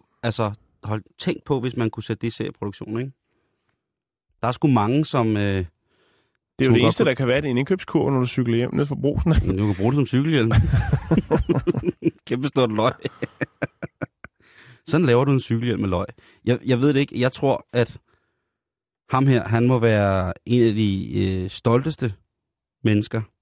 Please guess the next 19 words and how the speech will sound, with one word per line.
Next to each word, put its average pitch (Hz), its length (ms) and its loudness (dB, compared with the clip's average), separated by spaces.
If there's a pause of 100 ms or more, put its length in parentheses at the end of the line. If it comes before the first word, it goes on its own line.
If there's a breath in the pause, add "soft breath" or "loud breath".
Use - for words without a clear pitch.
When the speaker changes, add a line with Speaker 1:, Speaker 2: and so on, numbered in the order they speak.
(800)
Speaker 1:
i 113 80 2
verden, 95 240 0
ikke? 113 100 0
Der 135 80 2
er 120 40 2
jo 120 40 2
ikke 143 100 0
noget 143 140 4
smukkere, 143 580 2
end 117 120 2
at 107 80 0
tage 135 200 0
noget, 113 200 4
man 123 180 2
har, 101 240 0 (300)
der 110 60 0
er 104 100 0
bragt 104 280 -4
videre 131 360 4